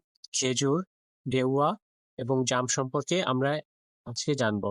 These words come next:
জামে প্রচুর পরিমাণে ভিটামিন সি, অ্যান্টিঅক্সিডেন্ট এবং ফাইবার থাকে। এই উপাদানগুলি রোগ প্রতিরোধ ক্ষমতা বৃদ্ধি করে, পরিপাকতন্ত্রের উন্নতি করে, রক্তে শর্করার মাত্রা নিয়ন্ত্রণ করে এবং চোখের জন্য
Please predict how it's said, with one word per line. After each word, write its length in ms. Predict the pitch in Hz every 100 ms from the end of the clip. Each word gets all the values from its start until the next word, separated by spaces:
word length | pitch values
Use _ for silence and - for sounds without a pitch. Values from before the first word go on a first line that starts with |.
| 107
জামে 340 | 147 156 165 180
প্রচুর 360 | 175 175 196 185
পরিমাণে 380 | 180 175 165 180
ভিটামিন 400 | 156 160 160 160
সি, 260 | - 170 175 185 -
অ্যান্টিঅক্সিডেন্ট 800 | 151 147 160 151 143 165 160 175
এবং 180 | 165 147 147
ফাইবার 380 | - 139 131 127
থাকে। 320 | 127 - 110 110 _ _ -
এই 180 | 135 131
উপাদানগুলি 600 | 127 147 147 156 151 175 202 - - -
রোগ 200 | 135 147 -
প্রতিরোধ 380 | 147 156 156 -
ক্ষমতা 340 | 165 151 160
বৃদ্ধি 280 | 147 135 160
করে, 240 | 156 156 202 - _ _ -
পরিপাকতন্ত্রের 800 | 147 151 156 147 160 151 - 160
উন্নতি 380 | 147 151 151 156
করে, 260 | 160 151 202 -
রক্তে 340 | 139 131 - 139
শর্করার 500 | - 131 156 147 147
মাত্রা 360 | 143 135 143 143 143 _ _ 139
নিয়ন্ত্রণ 420 | 135 143 - 147
করে 220 | 156 156
এবং 200 | 170 131 131
চোখের 280 | - 131 160
জন্য 240 | 147 156